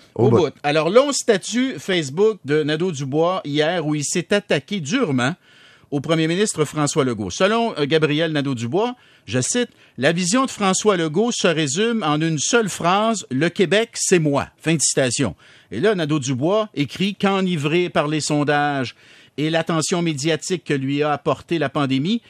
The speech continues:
Speaker 2: François Legault, et je cite, « s'est octroyé le droit de décréter quelles sont les valeurs québécoises et par la bande, qui est québécois et qui ne l'est pas. » Honnêtement, je trouve ça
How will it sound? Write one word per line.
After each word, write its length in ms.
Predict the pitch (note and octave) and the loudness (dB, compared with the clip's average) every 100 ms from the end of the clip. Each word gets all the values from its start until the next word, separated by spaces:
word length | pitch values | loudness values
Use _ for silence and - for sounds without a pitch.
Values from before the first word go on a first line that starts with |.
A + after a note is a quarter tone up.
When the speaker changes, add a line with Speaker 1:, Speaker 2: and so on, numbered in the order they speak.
| - _ | -20 _
Speaker 2:
François 480 | - G#3 G3+ G#3 F#3 | -4 -2 0 0 0
Legault, 360 | D3 C#3 A#3+ | 0 2 0
et 40 | E3 | 0
je 160 | C#3+ | 0
cite, « 460 | C3 - C4 - - _ _ _ | -2 -4 -6 -8 -20 _ _ _
s'est 400 | - - G#3+ - | -2 2 2 2
octroyé 680 | A3+ - E3+ F#3+ G#3 A3+ C4 | -2 -2 -2 0 2 0 0
le 140 | F#3 | 0
droit 340 | D3+ D3+ A3 A3+ | 0 4 4 4
de 160 | D3+ | 0
décréter 720 | D3 G#3 - F#3 F3+ - A#3 | 0 0 0 -2 -2 0 -2
quelles 280 | - A#3 G3+ | 2 2 2
sont 240 | - A#3 A3 | 0 0 2
les 140 | D#3+ | 2
valeurs 400 | D3 D#3 D3+ - | 4 2 0 -2
québécoises 640 | B2+ B2+ - A#3 B3+ F#3+ | -2 0 4 2 2 -2
et 60 | C3 | 0
par 180 | D3 B2+ | 0 2
la 140 | D#3+ | 4
bande, 420 | F#3+ B3+ C4 E3+ - _ _ - | 4 2 0 -4 -6 _ _ -8
qui 280 | F4 D#4 | -2 0
est 60 | F3 | 0
québécois 600 | - E3 C#3+ - A#3 C4 - - _ G#3 | 2 0 0 2 0 0 -8 -20 _ -2
et 100 | F#3 | -2
qui 300 | - E4+ D4+ | -4 -2 2
ne 100 | A3+ | 2
l'est 260 | G3 D#3+ D3 | 2 0 0
pas. » 320 | E3 C#3 - _ _ _ _ _ _ _ _ _ - | 2 0 -4 _ _ _ _ _ _ _ _ _ -2
Honnêtement, 440 | F3+ C3 - D3 | 2 2 0 0
je 100 | C#3+ | 0
trouve 240 | A2 G2 F#2 | -2 -4 -6
ça 300 | - A2 | -2 -2